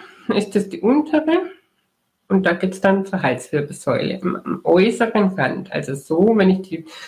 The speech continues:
Hände zusammen mache. Und wenn ich mir dann an dem knöchernen Teil von dem Daumen entlang fahre,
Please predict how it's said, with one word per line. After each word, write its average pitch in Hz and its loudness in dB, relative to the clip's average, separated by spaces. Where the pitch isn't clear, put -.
Hände 175 2
zusammen - -6
mache. - -6
Und 190 4
wenn 202 4
ich 196 2
mir 202 0
dann 254 0
an 269 0
dem 202 -2
knöchernen 262 0
Teil 214 0
von 180 -2
dem 175 0
Daumen 269 4
entlang 214 2
fahre, 165 -2